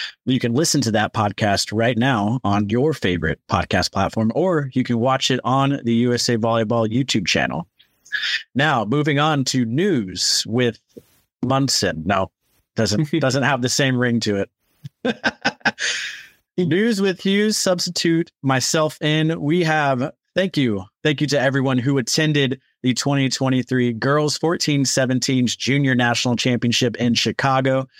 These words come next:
Speaker 1: Thank you to everyone who attended the twenty twenty-three Boys N-, Junior National Championship in Salt Lake City as well.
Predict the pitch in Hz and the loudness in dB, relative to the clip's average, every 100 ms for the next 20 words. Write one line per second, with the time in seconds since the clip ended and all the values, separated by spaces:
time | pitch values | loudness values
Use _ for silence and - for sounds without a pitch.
0 | - - - 139 135 120 127 123 147 160 | -18 -8 -2 0 0 0 0 0 0 2
1 | 156 147 131 123 - 123 120 117 127 _ | 0 2 0 0 0 2 2 0 -4 _
2 | _ 110 110 107 - _ - 123 113 120 | _ 0 2 2 -2 _ 0 0 2 0
3 | 113 117 113 - 90 135 156 139 127 - | 2 2 0 -2 -4 0 2 2 0 -2
4 | - 107 113 127 - 139 127 110 107 104 | -4 0 0 0 0 2 2 2 2 0
5 | - 101 - 107 113 - 113 101 110 104 | 0 0 2 0 0 0 0 0 0 2
6 | - 113 98 101 - - 214 131 110 113 | 2 0 0 0 0 0 2 2 0 0
7 | 113 165 143 107 | 0 0 2 -2